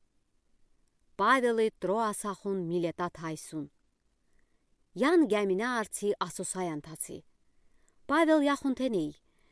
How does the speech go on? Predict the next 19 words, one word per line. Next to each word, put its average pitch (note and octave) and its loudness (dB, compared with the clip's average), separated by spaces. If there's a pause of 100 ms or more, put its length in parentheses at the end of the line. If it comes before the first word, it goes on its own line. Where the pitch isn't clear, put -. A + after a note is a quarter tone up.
(220)
շոտո C4 2
գերակի B3 0
իչինի F3 -2
մեթեր D#3+ -8
չուրեցի։ D#3+ -10 (640)
Ասոսալ G3+ -2
ցիրիկ B3+ -4
թուրին G#3+ -2
թաղալեի։ D3 -8 (880)
Էյթես G3+ -2
հայան A3+ -2
բիքի, F3 -4 (580)
դիե G3+ 4
իրաստարի G#3 0
իչու G3 -6
էխտալյան։ D3+ -8 (1080)
Հարի A#3+ 6
Ասոսա G#3+ -2
իրասյանարի, G#3+ 0